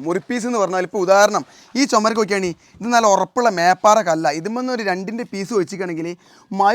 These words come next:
എടുത്ത് വെട്ടുമ്പോൾ ചിലപ്പോൾ ഇത് പൊട്ടിയാണ്ട് പോകും. ചിലപ്പം കുത്തു കുത്തുള്ള കല്ലൊക്കെ ആണെങ്കിൽ ആ കല്ലാണ്ട് വേസ്റ്റ് ആയി പോകും.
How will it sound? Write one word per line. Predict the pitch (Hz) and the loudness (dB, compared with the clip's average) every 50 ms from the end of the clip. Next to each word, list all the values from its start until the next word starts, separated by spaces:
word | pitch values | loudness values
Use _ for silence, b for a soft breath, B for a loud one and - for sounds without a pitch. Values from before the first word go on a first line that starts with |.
| 277 | 2
എടുത്ത് | 277 220 - 233 208 | -2 -2 -2 -2 -2
വെട്ടുമ്പോൾ | 170 - 202 202 208 | -2 -2 -4 -4 -2
ചിലപ്പോൾ | 202 180 208 196 | -2 -2 -4 -6
ഇത് | - - | -6 -4
പൊട്ടിയാണ്ട് | 185 165 - - 254 226 180 139 - | -6 -6 -6 -4 -6 -6 -6 -8 -14
പോകും. | 147 135 - _ _ _ _ _ _ _ _ _ _ - | -16 -18 -18 _ _ _ _ _ _ _ _ _ _ -8
ചിലപ്പം | 180 185 180 208 214 214 196 - _ _ _ | -6 -6 -2 -2 -4 -4 -4 -10 _ _ _
കുത്തു | 202 180 - 226 208 | -14 -10 -6 -4 -4
കുത്തുള്ള | 226 185 247 233 220 220 208 | -4 -4 -2 0 2 2 4
കല്ലൊക്കെ | 190 190 202 202 | 4 4 2 2
ആണെങ്കിൽ | 202 202 202 202 | 2 0 2 0
ആ | 202 - | 2 2
കല്ലാണ്ട് | 170 165 185 226 208 196 160 | 2 0 0 -2 -4 -4 -4
വേസ്റ്റ് | 165 165 - - 214 | -6 -6 -6 -6 -8
ആയി | 185 143 - | -8 -8 -10
പോകും. | 143 131 | -16 -20